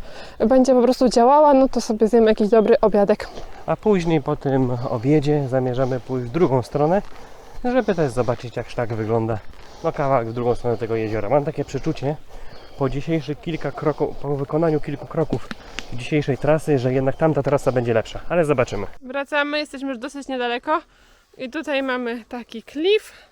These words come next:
Speaker 1: tak fajnie z góry widać.
Speaker 2: Tak, to najbardziej urokliwa część tego, tego szlaku.
Speaker 1: Tak, więc spokojnie można było do tych psów nie dochodzić.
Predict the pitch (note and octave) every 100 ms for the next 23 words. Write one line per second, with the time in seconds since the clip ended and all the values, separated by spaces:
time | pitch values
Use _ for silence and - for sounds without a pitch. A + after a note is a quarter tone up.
0 | _ _ _ _ B3 - C#4 C4 A#3+ A3
1 | A3+ C4 B3 A#3 C#4 G4 F4+ - - D#3
2 | B2+ D3 D#3 D#3 E3 E3 D3+ D3+ C#3+ C#3+
3 | C#3 D3 C3+ C3+ C3+ A#2 - A2 G#2+ _
4 | B2+ A#2+ A#2+ - G#2+ _ _ - C4 A3
5 | B3+ D#4+ D4+ C4 A#3+ - C4 D#4+ C#4+ C#4
6 | C4 C4+ C#4 A#3 A#3 A3 B3 - - C4
7 | - A#3 A3+ A3+ A3 G3+ -